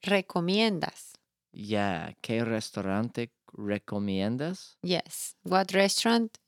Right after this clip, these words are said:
Speaker 1: do you recommend?
Speaker 2: Okay. And how much do I owe you? What's my,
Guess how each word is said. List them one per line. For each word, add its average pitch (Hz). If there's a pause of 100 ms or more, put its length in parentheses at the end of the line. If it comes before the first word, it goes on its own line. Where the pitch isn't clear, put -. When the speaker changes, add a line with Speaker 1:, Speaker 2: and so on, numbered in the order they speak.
Speaker 1:
do -
you 165
recommend? 190 (600)
Speaker 2:
Okay. 131 (1200)
And 104 (340)
how 117
much - (260)
do 117
I 110
owe 123
you? 98
What's 95
my, 104